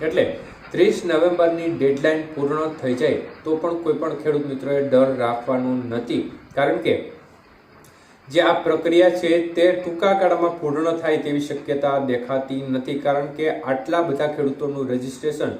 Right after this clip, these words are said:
એક સાથે ટૂંકા સમયમાં થાય, તે કોઈ પણ ભોગે પોસિબલ છે જ નહીં. એટલે હજી પણ સમયગાળો વધવાની પૂરેપૂરી સંભાવનાઓ છે અને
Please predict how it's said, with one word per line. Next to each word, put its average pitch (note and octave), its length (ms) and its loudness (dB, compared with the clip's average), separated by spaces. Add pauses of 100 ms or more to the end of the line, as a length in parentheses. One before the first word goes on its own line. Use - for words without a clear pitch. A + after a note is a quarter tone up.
(300)
એક D3 180 2
સાથે D3 420 2 (180)
ટૂંકા E3+ 380 0
સમયમાં D#3 560 -2
થાય, D3 220 2
તે D#3 180 -2
કોઈ F3 320 0
પણ F#3+ 260 0 (300)
ભોગે C#3+ 240 0
પોસિબલ C3+ 540 0
છે C3 220 0
જ B2 140 -4
નહીં. E3+ 240 -4 (300)
એટલે C3+ 240 4 (400)
હજી C#3+ 280 2
પણ F3+ 340 2
સમયગાળો D#3 580 0
વધવાની C#3 560 0
પૂરેપૂરી D3+ 440 -2
સંભાવનાઓ C3+ 520 0
છે C#3 180 -2
અને C#3+ 240 0